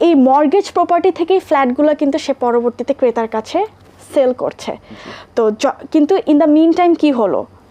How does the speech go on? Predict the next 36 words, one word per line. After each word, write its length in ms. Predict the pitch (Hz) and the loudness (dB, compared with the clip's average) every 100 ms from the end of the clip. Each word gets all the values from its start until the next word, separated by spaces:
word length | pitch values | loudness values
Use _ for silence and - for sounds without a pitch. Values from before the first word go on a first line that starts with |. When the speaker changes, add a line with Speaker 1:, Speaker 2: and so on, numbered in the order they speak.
| - | -8
Speaker 1:
Already 340 | - 277 311 311 | -2 0 2 2
কিন্তু 200 | 320 320 | 0 0
প্রপার্টিটা 560 | 277 254 262 262 269 | -4 -4 -2 -2 0
মর্গেজড 460 | 233 233 233 214 240 | 0 2 0 2 0
Speaker 2:
মর্গেজড, 340 | 202 - 220 | 0 -6 -4
Speaker 1:
ব্যাংকে। 420 | 226 240 220 - - - | -2 -2 -2 -6 -8 -14
Speaker 2:
জি। 60 | - - - - | -18 -20 -6 -2
Speaker 1:
তো 100 | 233 | 0
যখন 640 | 277 262 - 427 392 269 | 0 -4 0 0 0 -2
ডেভেলপার 640 | 254 233 294 294 247 233 | -2 0 0 0 -2 -4
ব্যাংকে 460 | 208 220 226 226 254 | -2 -2 -2 0 0
লোনটা 420 | 226 240 240 262 | 2 0 -2 -4
শোধ 280 | - 254 247 - | -2 -4 -2 -4
করতে 240 | 269 247 | -4 -4
পারে 280 | - 202 185 | -4 -6 -4
না 100 | 220 | -4
বা 120 | 214 | -6
পরিশোধ 420 | - 247 240 269 | 0 0 0 -4
করতে 260 | - 233 226 | -4 -6 -4
পারছে 300 | 208 190 240 | -6 -6 -6
না, 100 | 240 | -6
তখন 240 | 240 233 | -4 -4
কিন্তু 220 | 269 285 262 | -4 -2 -2
ব্যাংক 420 | - 240 247 269 - | -2 -4 -2 -6 -4
এই 120 | 262 247 | -2 0
বিল্ডিংয়ের 460 | 247 240 262 262 | 0 0 0 0
উপর 180 | 240 247 | -2 -6
তার 180 | 247 226 | -6 -6
একটা 220 | 214 226 - | -6 -10 -8
চার্জ, 400 | - 254 240 - - 240 - - - | -4 -2 -2 -6 -14 -20 -20 -20 -10
একটা 200 | - 226 | -8 -4
চার্জ 400 | 247 294 262 277 | -4 -2 -2 0
এসে 220 | 214 240 202 | -2 -2 -4
যায়। 140 | 90 | -6
Speaker 2:
Exactly। 640 | - - - - - _ | -10 -18 -18 -20 -20 _
Speaker 1:
তো 200 | 247 226 | -2 -2